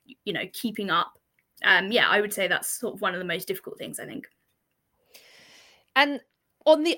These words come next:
Speaker 2: other side of that, what do you think are the best things about owning your own business? So for someone who's now listening to that and thinking, "Well, maybe she should have stayed in the flower <laughs> shop,"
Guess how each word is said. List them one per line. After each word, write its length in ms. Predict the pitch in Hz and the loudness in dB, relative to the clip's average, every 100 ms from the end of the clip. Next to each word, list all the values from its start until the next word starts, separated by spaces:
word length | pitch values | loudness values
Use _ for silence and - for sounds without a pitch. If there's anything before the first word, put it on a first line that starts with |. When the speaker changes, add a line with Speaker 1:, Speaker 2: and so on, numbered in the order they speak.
| - | 8
Speaker 2:
other 240 | 330 370 | 8 8
side 240 | - 233 196 | 6 6 6
of 100 | 180 | 4
that, 320 | 165 233 233 | 6 6 6
what 160 | 269 | 0
do 60 | 320 | 0
you 40 | |
think 140 | 285 277 | 0 2
are 60 | |
the 80 | 240 | 2
best 360 | 208 254 254 - | 4 4 4 2
things 220 | 180 175 | -6 -6
about 240 | 170 156 | -6 -4
owning 180 | 170 165 | -4 -4
your 120 | 160 | -6
own 80 | 156 | -8
business? 560 | 156 151 - 135 - - - | -8 -8 -8 -12 -12 -16 -8
So 240 | - 202 | 2 2
for 120 | 226 | 4
someone 240 | 254 254 240 | 2 4 4
who's 140 | 240 | 4
now 220 | 233 240 | 6 8
listening 340 | 254 269 226 214 | 6 2 -2 -2
to 60 | |
that 120 | 190 | -2
and 80 | 165 | -2
thinking, 280 | 196 190 180 | -2 -2 -2
"Well, 160 | 202 196 | 0 2
maybe 260 | 170 180 | 0 -4
she 160 | 220 254 | -6 -4
should 160 | 349 | 0
have 100 | 339 | 0
stayed 240 | 359 339 359 | 2 2 2
in 100 | 359 | 0
the 80 | 381 | -2
flower 340 | 381 415 427 | 2 4 4
<laughs> 0 | |
shop," 400 | - 294 220 | 0 -4 -4